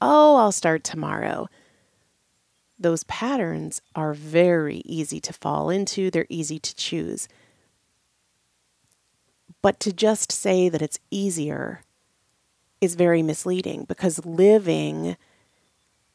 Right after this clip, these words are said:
as a byproduct of those patterns is not easy.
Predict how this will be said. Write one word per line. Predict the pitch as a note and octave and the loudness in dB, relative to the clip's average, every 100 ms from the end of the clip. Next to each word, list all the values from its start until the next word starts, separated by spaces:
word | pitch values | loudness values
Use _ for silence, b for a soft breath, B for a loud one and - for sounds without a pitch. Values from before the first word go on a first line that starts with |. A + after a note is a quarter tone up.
| _ | _
as | G3 F#3 | 2 4
a | E3+ | 4
byproduct | D#3 D3+ E3+ F#3+ G#3+ - F3 D3+ D3+ - D#3+ | 2 6 8 8 6 4 2 4 2 0 -6
of | D#3+ | 0
those | E3 E3 D#3+ | 2 2 0
patterns | - - F3 G3+ D3 D3+ D#3 E3 - _ _ _ _ _ _ _ _ | -4 0 2 2 0 -4 -6 -8 -14 _ _ _ _ _ _ _ _
is | F#3+ | 2
not | F#3+ F#3 C#4+ | 4 4 4
easy. | G3 D3+ - - - | 2 0 -8 -10 -16